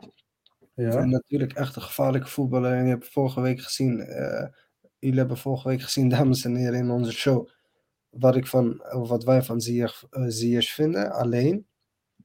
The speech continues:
Speaker 2: vind ik, sinds dat hij bij Chelsea is, dat hij een soort van, ik weet nou niet of hij te veel wordt, eh, te veel wordt laten zien.
Speaker 1: Hij kan
Speaker 2: Of
Speaker 1: zijn
Speaker 2: hij
Speaker 1: ei niet kwijt, denk ik, bij
Speaker 2: Ja,
Speaker 1: Chelsea.
Speaker 2: alsof hij soort van niet... Normaal is hij altijd wel rustig aan de bal en heeft hij altijd van die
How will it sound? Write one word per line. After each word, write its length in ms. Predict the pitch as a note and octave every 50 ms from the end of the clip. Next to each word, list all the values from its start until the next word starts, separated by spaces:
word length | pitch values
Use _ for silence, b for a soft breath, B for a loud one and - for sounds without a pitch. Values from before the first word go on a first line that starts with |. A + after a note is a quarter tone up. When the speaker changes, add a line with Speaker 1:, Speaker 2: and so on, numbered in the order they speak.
| _ _ _ _ - -
Speaker 2:
vind 340 | - - - C3 C3 B2+ C3
ik, 60 | - - _
sinds 320 | - - - G3 G3 E3
dat 160 | D3 D3 C#3
hij 100 | - C#3
bij 140 | B2+ A#2+ A#2+
Chelsea 400 | - - - F3 E3+ E3+ - E3+
is, 80 | D#3+ C#3
dat 160 | C3 C3+ C3+
hij 80 | - C#3
een 60 | C3+
soort 280 | C3+ C#3+ C#3+ C#3 C#3 -
van, 340 | - C3 C3+ C3 C3 C3 b b b b b b b _
ik 160 | - C3 B2+
weet 140 | C3+ C#3 C#3
nou 160 | C3+ C3+ C3
niet 260 | C3 C3+ C3 C3 - _
of 280 | - - - C3 -
hij 80 | - C3
te 100 | C3 -
veel 180 | - - C3+ B2+
wordt, 300 | B2 B2+ B2 - - -
eh, 420 | - A#2 A#2 A2+ A2 A2 A2 G#2+ - C3
te 80 | - -
veel 180 | - - C3 B2+
wordt 160 | A#2+ B2 B2
laten 320 | A#2+ B2 B2 A#2+ - A#2
zien. 480 | A2 - - D3 D3+ D#3 D#3 D#3+ D#3 b b
Speaker 1:
Hij 140 | b C#3 C#3+
kan 140 | - G#3 A#3
Speaker 2:
Of 60 | G3
Speaker 1:
zijn 160 | - - D3
Speaker 2:
hij 100 | G#3 A3
Speaker 1:
ei 40 | A#3
niet 160 | A3+ G#3+ -
kwijt, 280 | - - E3 D#3 D3 C3
denk 180 | C#3 C3+ B2 B2
ik, 140 | B2 A#2
bij 100 | A#2 A#2 A2+
Speaker 2:
Ja, 20 | D3 F#3 G3+
Speaker 1:
Chelsea. 200 | G3+ F#3 E3+ -
Speaker 2:
alsof 180 | - E3+ - -
hij 80 | F#3+ -
soort 280 | - - G3 F#3 G3
van 180 | - F#3 F3+ F#3
niet... 300 | F#3+ G3 F#3 F#3+ b b b b b
Normaal 380 | - D#3 E3 F3+ F#3 F#3 F#3+ F3+
is 160 | E3+ - -
hij 100 | F3 E3+
altijd 340 | - F3+ E3+ - F3 D3+ C#3
wel 200 | D3 D3+ D3+ D#3
rustig 380 | F3 G3 F#3+ F#3+ - E3 - -
aan 140 | D#3 D#3 D3
de 80 | C#3
bal 340 | C3 C3 C#3 C#3 C#3+ C#3+ D3+
en 60 | C#3+
heeft 280 | C#3 C#3 C#3 C#3 C3+ -
hij 80 | D3 C3+
altijd 320 | C#3 C#3 C#3 C#3+ C#3 C3+
van 160 | - C#3+ C#3
die 280 | C3 C3 B2 A#2+ b